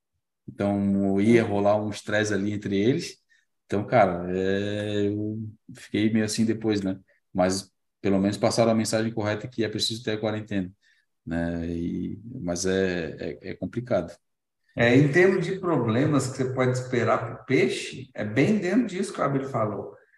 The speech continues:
Speaker 2: Eu diria o seguinte: você tá tratando o peixe, tá resolvendo uma doença, tá, tá curando um, um problema nele, é, é o útil que você tá fazendo pra ele.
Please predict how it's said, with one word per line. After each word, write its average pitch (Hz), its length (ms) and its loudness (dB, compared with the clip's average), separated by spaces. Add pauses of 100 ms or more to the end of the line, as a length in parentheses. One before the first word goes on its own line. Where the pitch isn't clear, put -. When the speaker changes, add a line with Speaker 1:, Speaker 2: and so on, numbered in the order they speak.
(200)
Speaker 2:
Eu 113 100 -2
diria 123 320 6
o 170 40 0
seguinte: 120 400 -2
você 120 180 -2
tá 151 100 -4
tratando 165 560 4
o - 20 -10
peixe, - 300 -2
tá 110 100 0
resolvendo 120 460 2
uma 117 120 2
doença, 110 640 0 (500)
tá, 127 140 0
tá - 180 -8
curando 139 480 6
um, 135 320 4
um 127 100 0
problema 139 580 2
nele, 131 600 -2
é, - 340 -6
é - 20 0
o 120 200 2
útil 160 360 2
que 180 80 -10
você 156 120 -8
tá 151 120 -6
fazendo 156 320 -2
pra 165 140 0
ele. 107 380 -2